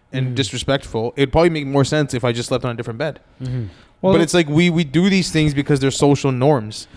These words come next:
Speaker 1: but we're not really doing them for our own ha-, our own
Speaker 3: Well,
Speaker 1: happiness.
Speaker 3: think of some, what, like, my son sometimes wa-, like, you know, he need, he fucking moves around and shit a lot, and I gotta wake up early in the morning to go to, so obviously I just go to the other room sometimes and go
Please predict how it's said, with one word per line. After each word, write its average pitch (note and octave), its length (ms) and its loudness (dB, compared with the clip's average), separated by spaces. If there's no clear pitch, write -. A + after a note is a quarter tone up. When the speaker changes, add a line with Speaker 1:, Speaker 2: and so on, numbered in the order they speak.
Speaker 1:
but C#3 100 4
we're D3 100 6
not D#3+ 240 2
really D3+ 140 6
doing D3 320 0
them C3+ 260 0
for B2+ 220 0
our B2+ 60 4
own B2+ 140 0
ha-, C3 180 -2
our B2 160 -2
own B2 160 -2
Speaker 3:
Well, A#2+ 80 -2
Speaker 1:
happiness. C3+ 260 -2
Speaker 3:
think F#3+ 140 -2
of F3 80 -2
some, D#3+ 180 -6
what, E3 340 -4
like, D#3+ 200 -6
my E3+ 180 0
son G#3 300 0
sometimes E3+ 520 -2
wa-, E3 280 -4
like, D#3+ 240 -6
you E3 60 -6
know, D#3+ 120 -6
he D#3+ 220 -6
need, F3 220 -8
he D#3 300 -10
fucking F#3+ 340 -4
moves F3+ 220 -4
around F3 300 -10
and E3+ 80 -16
shit D3+ 140 -18
a C#3+ 60 -12
lot, C#3+ 220 -14
and D#3+ 120 -16
I E3+ 60 -12
gotta F3 200 -2
wake D#3 200 -4
up F#3 160 -2
early E3+ 220 -2
in E3+ 80 -4
the E3 60 -6
morning E3 220 -4
to D#3 60 -10
go E3 160 -4
to, D#3 240 -8
so E3+ 200 -4
obviously E3 380 -4
I E3 40 -2
just E3 180 -8
go F3 120 -2
to E3 40 -6
the E3+ 100 -4
other D#3+ 160 -4
room G3+ 200 -4
sometimes D3 340 -6
and D3+ 140 -8
go D3 40 -14